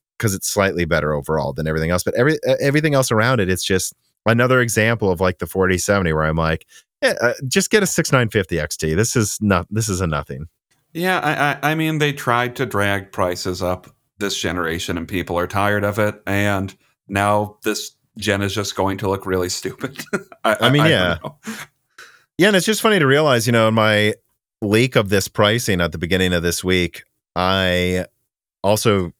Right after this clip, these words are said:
Speaker 1: used that as a chance to benchmark the forty seventy. And I found, you know, at the end of the day, looking at the pricing performance chart, even in four K,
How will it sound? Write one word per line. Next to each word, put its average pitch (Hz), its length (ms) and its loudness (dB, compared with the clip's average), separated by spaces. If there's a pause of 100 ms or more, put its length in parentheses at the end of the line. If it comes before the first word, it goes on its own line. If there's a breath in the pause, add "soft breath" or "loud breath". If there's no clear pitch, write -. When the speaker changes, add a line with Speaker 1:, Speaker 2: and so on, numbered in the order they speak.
Speaker 1:
used 104 280 2
that 95 120 0
as 92 120 0
a 92 40 -4
chance 90 320 -2
to 90 60 -6
benchmark 82 400 -2
the 82 60 -12
forty 78 260 -2
seventy. 104 580 0 (680 soft breath)
And 95 640 0 (560)
I 110 220 2
found, 123 540 0
you 110 100 2
know, 104 320 2 (320)
at 110 120 2
the 131 80 4
end 143 80 4
of - 60 2
the 127 80 4
day, 120 140 4
looking 110 200 2
at 104 40 -2
the 98 80 2
pricing 101 380 0
performance 95 460 0
chart, 82 320 0
even 147 320 2
in 110 140 4
four 101 300 0
K, 92 540 0